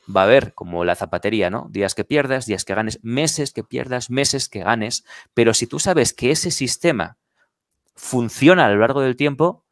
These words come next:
no tienes que preocuparte, puedes vivir tranquilo mentalmente y no hay ningún problema, ¿no? Porque simplemente tienes que mantener día a día, día, mes a mes a mes, exactamente la misma operativa, sin miedo a que eso se derrumbe, ¿no?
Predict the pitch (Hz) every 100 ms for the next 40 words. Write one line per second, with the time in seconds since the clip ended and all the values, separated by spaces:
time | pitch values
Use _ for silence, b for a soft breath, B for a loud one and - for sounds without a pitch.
0 | _ _ - 147 156 180 156 135 113 110
1 | 110 147 147 - 95 117 131 139 - 113
2 | 139 143 131 117 113 131 147 147 113 107
3 | 127 127 135 147 135 123 135 127 117 131
4 | 120 110 131 87 98 143 117 110 B B
5 | - 139 151 156 156 151 135 131 117 98
6 | 98 120 110 B B - 120 139 131 113
7 | 127 131 113 110 139 135 110 120 127 -
8 | 107 123 113 107 127 170 - B B B
9 | - 120 - 151 147 147 147 147 120 107
10 | 156 165 127 104 95 95 90 90 82 80
11 | _ _ _ - - 110 113 135 151 160
12 | 151 - 113 120 117 98 110 - - 104
13 | 92 95 139 110 87 104 160